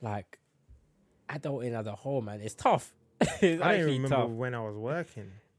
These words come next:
Speaker 2: I think I
Speaker 1: Is it
Speaker 2: started working at eighteen.
Speaker 1: Eighteen, yeah?
Speaker 2: Yeah.
Speaker 1: When did I start working? Yeah, probably, like,
Speaker 2: Maybe
Speaker 1: after college.
Speaker 2: seventeen, eighteen.
Speaker 1: Or even around college. Yeah, seventeen, eighteen.
Speaker 2: Yeah.
Speaker 1: I think. Yeah, 'cause I, yeah, I, did, I started working late.
Speaker 2: Mm.
Speaker 1: Probably after college, so probably eighteen, nineteen.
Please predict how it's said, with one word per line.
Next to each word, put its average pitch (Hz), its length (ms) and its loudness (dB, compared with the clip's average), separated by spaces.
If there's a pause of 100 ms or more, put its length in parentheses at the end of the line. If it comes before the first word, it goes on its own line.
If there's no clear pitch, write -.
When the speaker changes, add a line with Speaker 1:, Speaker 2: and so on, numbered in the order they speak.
(120)
Speaker 2:
I 127 40 -12
think 190 180 -8
I 139 40 -2
Speaker 1:
Is 196 40 -4
it 190 40 -6
Speaker 2:
started 135 180 0
working 127 260 -4
at 117 100 -6
eighteen. 127 500 -8
Speaker 1:
Eighteen, 147 420 0
yeah? 120 260 -2
Speaker 2:
Yeah. 120 160 -4
Speaker 1:
When 220 100 -4
did 254 80 -6
I 240 40 -4
start 123 240 -4
working? 120 560 -4
Yeah, 156 240 4
probably, 175 320 0
like, 156 220 2
Speaker 2:
Maybe 151 100 -4
Speaker 1:
after 160 240 -2
college. 156 380 -2
Speaker 2:
seventeen, - 360 -12
eighteen. 143 600 -10
Speaker 1:
Or 143 120 -4
even 156 220 -2
around 147 480 -2
college. 117 240 -4
Yeah, 139 240 2
seventeen, 156 440 -4
eighteen. 143 540 -6
Speaker 2:
Yeah. 127 420 -6
Speaker 1:
I 147 40 -8
think. 123 240 -10 (1300)
Yeah, 120 340 -2 (180)
'cause 123 180 -4
I, 131 100 -4 (100)
yeah, 147 200 -12
I, - 60 -14
did, - 180 -14
I 165 80 -10
started 113 240 -10
working 110 320 -8
late. 120 300 -6 (420)
Speaker 2:
Mm. 107 240 -14
Speaker 1:
Probably 135 220 -10
after 127 240 -10
college, 113 340 -8
so 110 260 -10
probably 120 280 -10
eighteen, 120 340 -10
nineteen. 117 520 -8